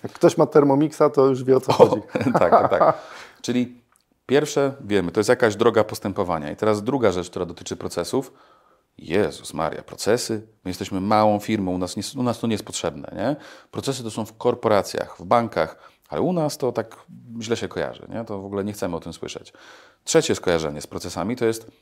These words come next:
Speaker 2: proces to jest chyba taka, taka, taka wielka kartka i tam są takie kwadraty, takie rąby i trójkąty z takimi kreskami, nie? To jest proces.
Speaker 1: Jak to informatycy mówią, ify.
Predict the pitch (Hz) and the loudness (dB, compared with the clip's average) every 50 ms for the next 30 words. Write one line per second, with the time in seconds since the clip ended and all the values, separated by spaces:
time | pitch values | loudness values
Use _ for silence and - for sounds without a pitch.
0 | _ _ _ - - 113 165 - - 143 147 - - - 101 98 95 - 110 107 | _ _ _ -2 2 2 2 2 2 -2 -2 -2 -4 -6 -6 -6 -6 -6 -4 -4
1 | 104 98 98 92 - 90 87 85 - - _ _ _ _ _ _ _ _ _ _ | -2 -2 -4 -4 -2 -2 -2 -2 -4 -8 _ _ _ _ _ _ _ _ _ _
2 | _ _ _ _ _ _ _ - 82 - - - 76 - - - - - 87 80 | _ _ _ _ _ _ _ -12 -10 -8 -8 -8 -8 -8 -10 -10 -4 -4 -4 -4
3 | 82 90 101 127 147 151 - - 85 - - - - 82 78 - - - - - | -4 -2 0 0 0 0 -2 -4 -6 -6 -6 -6 -2 -2 -2 -2 -4 -10 -14 -12
4 | - - 82 104 151 196 - - 107 - 117 117 113 - 107 98 - 95 - - | -8 -4 -2 0 0 0 -2 -6 -4 -2 0 -2 0 -2 -6 -6 -6 -8 -8 -10
5 | - - - - 95 92 90 101 110 113 110 107 - - - 87 85 87 101 127 | -14 -10 -2 0 0 0 2 2 2 4 2 2 0 -2 0 2 2 4 4 2
6 | 175 196 - - - - _ - 92 - - 107 98 98 110 123 127 131 123 127 | 0 -2 -6 -16 -20 -16 _ -8 -6 -4 0 0 0 2 4 6 6 6 6 4
7 | 117 107 117 131 156 165 135 123 127 - 117 117 110 - - 113 104 98 95 92 | 2 4 4 4 4 4 2 -2 -4 -2 -4 -4 -2 0 0 2 2 2 0 0
8 | - 113 131 147 170 190 185 - - - - - - - 110 - 139 139 135 - | 2 4 4 4 4 2 -2 -8 -18 -20 -18 -14 -8 -6 -2 2 2 2 4 2
9 | 127 123 - - 120 98 78 76 73 78 98 120 120 - 113 - - - 90 - | 2 0 2 2 0 0 0 -4 -6 -4 -4 -4 0 -2 -2 -2 2 0 0 0
10 | - - - - 113 104 - - 117 101 - 123 117 110 110 - 127 110 - 117 | -2 -10 -8 -6 -6 -6 -2 -2 -4 -2 0 -2 0 0 -2 -4 -4 -6 -4 -4
11 | 113 101 107 123 - - 156 - - - 117 | -4 -2 -2 -4 -4 -4 -8 -8 -6 -8 -12